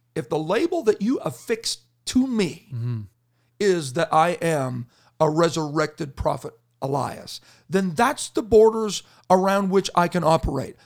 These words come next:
Speaker 1: I can call fire down from heaven. I can, I can, I can help you overcome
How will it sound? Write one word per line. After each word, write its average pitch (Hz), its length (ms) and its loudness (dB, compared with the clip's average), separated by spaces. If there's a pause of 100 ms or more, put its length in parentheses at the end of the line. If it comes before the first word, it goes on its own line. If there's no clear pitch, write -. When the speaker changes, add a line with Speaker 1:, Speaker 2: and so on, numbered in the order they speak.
(100)
Speaker 1:
I 165 100 0
can 147 120 -10
call 151 180 0
fire 156 260 0
down 151 220 -2
from 147 140 -6
heaven. 165 360 -2 (540)
I 147 140 -2
can, 127 340 -8 (220)
I 151 120 -4
can, 117 440 -8 (160)
I - 100 -6
can 120 360 -10 (220)
help 175 260 -4
you 165 160 -2
overcome 156 520 -2